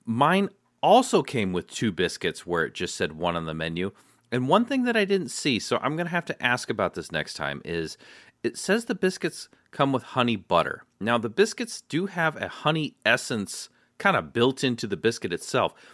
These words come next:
and it doesn't need anything. But I seem to recall from when they were in, uh, the Switch that they actually came out with a little side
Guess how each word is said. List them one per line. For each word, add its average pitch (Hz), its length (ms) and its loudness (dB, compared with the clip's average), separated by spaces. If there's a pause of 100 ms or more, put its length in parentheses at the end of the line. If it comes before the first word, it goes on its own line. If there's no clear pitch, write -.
(260)
and 147 100 0
it 160 140 -2
doesn't 214 360 2 (300)
need 196 760 4
anything. 87 480 -2 (300)
But - 140 0
I 165 100 4
seem 262 320 0
to 254 120 -6
recall 185 520 2
from 113 280 -2
when 127 340 2 (320)
they 123 200 4
were 131 220 2
in, 131 560 0 (100)
uh, 107 200 2
the 98 120 -8
Switch - 540 0 (680)
that 131 180 -2
they 139 140 0
actually 156 320 2
came 135 180 0
out 123 140 2
with 110 120 -2
a - 80 0
little 123 300 2
side 120 720 2